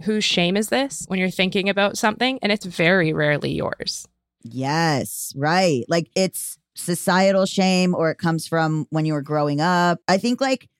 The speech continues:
Speaker 2: my thing right now is I, you, you're getting, you're gonna get a master's in psychology, so I feel that I can go into this.
Speaker 1: Share it.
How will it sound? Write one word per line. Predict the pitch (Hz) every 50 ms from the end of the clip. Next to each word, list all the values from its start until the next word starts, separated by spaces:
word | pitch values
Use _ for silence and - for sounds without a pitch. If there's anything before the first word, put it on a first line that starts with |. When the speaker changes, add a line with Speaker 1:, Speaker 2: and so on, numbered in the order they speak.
| _ _ _ _ _
Speaker 2:
my | 160 175 175 175 202
thing | - 220 202 202
right | 175 165 165 -
now | 95 139 139 139 147 151 160 165 -
is | - 156 151 147 147 143 - - - - - _ _ _ _ _ _
I, | 160 170 - -
you, | 202 208 226 233
you're | 196 - 226 226
getting, | 202 247 247 226 -
you're | 196 220
gonna | 196 240 240 233
get | 214 190
a | 180
master's | 175 165 165 160 - 160 151 135
in | 143
psychology, | - - 139 143 - 147 127 135 143 139 151
so | 147 - 156 139
I | 131 131 135
feel | 127 - - 147 143 139
that | 131 131 127
I | 123 127
can | - - 131 120 127 131 117 _ _ _ -
go | 139 151 143
into | 143 143 165 - 240
this. | 175 185 247 - - - _ _ _
Speaker 1:
Share | - - - - - 202 185 180 180 175 170
it. | 165 -